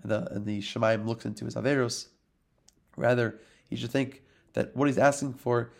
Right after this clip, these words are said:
is just Chesed from HaKadosh Baruch Hu, and that he's not deserving, and all that is from HaKadosh Baruch Hu is from a Chesed.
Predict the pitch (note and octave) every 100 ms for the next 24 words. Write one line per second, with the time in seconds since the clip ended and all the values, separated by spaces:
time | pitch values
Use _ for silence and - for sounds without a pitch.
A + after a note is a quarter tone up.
0 | _ - B2 B2+ - C#3 B2+ C3 C3 B2+
1 | A#2 - - B2 - A#2 - _ _ _
2 | - A#2 A#2+ A#2+ A#2 A2+ A#2+ C3 B2 A2
3 | G#2+ _ _ _ - A2+ G#2+ - - _
4 | B2+ C3+ C3 B2+ - A2+ A#2 - A#2+ A2
5 | G#2+ - A#2+ D3 C#3+ - A#2